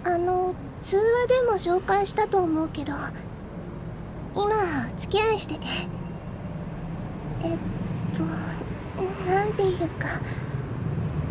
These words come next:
お兄のこと嫌いになったとかじゃなくて、江ノ島さんが私たちの関係を知って、応援したいって前からずっと言ってくれてて。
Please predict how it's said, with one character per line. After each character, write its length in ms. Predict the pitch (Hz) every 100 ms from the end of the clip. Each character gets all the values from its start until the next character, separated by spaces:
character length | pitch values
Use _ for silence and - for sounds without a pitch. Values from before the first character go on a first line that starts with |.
| - - - -
お 100 | 359
兄 320 | 370 392 453 480
の 120 | 480
こ 140 | 427
と 160 | - 262
嫌 300 | 254 285 339
い 60 | 381
に 160 | 392
な 140 | 392 415
っ 20 |
た 160 | - 359
と 100 | -
か 140 | -
じ 120 | -
ゃ 40 | 294
な 120 | 320
く 140 | -
て、 160 | - - - - - - - - - - - - - - - - - - -
江 40 |
ノ 120 | 339
島 240 | 359 392 392
さ 220 | 392 381
ん 80 | 381
が 200 | 381 381
私 340 | 349 403 415
た 120 | 440
ち 140 | 392 349
の 100 | 277
関 220 | 277 294
係 240 | 320 320
を 40 | 320
知 180 | -
っ 20 | -
て、 160 | - 294 320 - - - - - - - - -
応 200 | 381 403
援 220 | 453 466
し 80 | 453
た 120 | -
い 220 | 453 415 466
っ 20 | - -
て 80 | 330 330 - - - -
前 220 | 415 415
か 140 | -
ら 120 | 339 294
ず 140 | 320
っ 60 | 330
と 100 | 381
言 120 | 370
っ 20 |
て 160 | 359 392
く 80 |
れ 120 | 427 415
て 120 |
て。 80 | 453